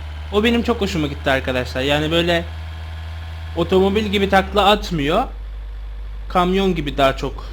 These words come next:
Mekanik kamyona benziyor o konuda. Ama küçük olduğu için kamyon gibi de değil. Çok daha sağlam duruyor arkadaşlar o yüzden. Yani benim çok hoşuma gitti bu.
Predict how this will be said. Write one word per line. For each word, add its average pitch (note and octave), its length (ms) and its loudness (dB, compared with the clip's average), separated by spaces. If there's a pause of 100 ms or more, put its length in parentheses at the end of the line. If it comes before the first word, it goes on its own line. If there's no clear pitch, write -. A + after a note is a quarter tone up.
(520)
Mekanik F3 380 -2
kamyona E3 440 2
benziyor C#3 380 2
o B2+ 80 -2
konuda. C#3+ 500 -2 (440)
Ama F#3+ 160 0
küçük G3 260 -2
olduğu G3+ 300 2
için A#3 380 2 (260)
kamyon F#3+ 420 2
gibi F#3+ 180 0
de D3+ 140 2
değil. D#3 220 0 (580)
Çok A#3 200 -4
daha A3+ 140 6
sağlam G#3 500 2
duruyor C3 380 -4 (120)
arkadaşlar C3 540 -2
o B2+ 60 -4
yüzden. C#3 340 -4 (720)
Yani C#3+ 140 -2
benim F3+ 180 0
çok F#3+ 160 -2
hoşuma D#3 260 -2
gitti C3 300 -8
bu. G3+ 180 -2